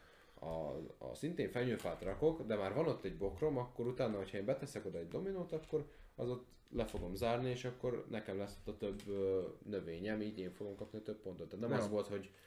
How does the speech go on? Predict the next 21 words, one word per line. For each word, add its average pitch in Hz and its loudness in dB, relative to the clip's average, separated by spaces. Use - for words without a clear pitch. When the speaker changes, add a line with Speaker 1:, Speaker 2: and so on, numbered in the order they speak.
Speaker 1:
hogy, 101 12
ö, 92 6
hogy 98 0
akkor 98 0
most 101 0
fehér-fehér, 107 4
dominó, 101 2
lezár, 95 0
és - -6
akkor 85 -4
ennyi, 101 0
hanem, 127 2
Speaker 2:
Ja. 117 2
Speaker 1:
hanem 131 0
tényleg 101 2
kellett 92 -2
egy - -10
kicsit - -12
így 90 -8
gondolkodni. 87 -6
Speaker 2:
Ja, 101 0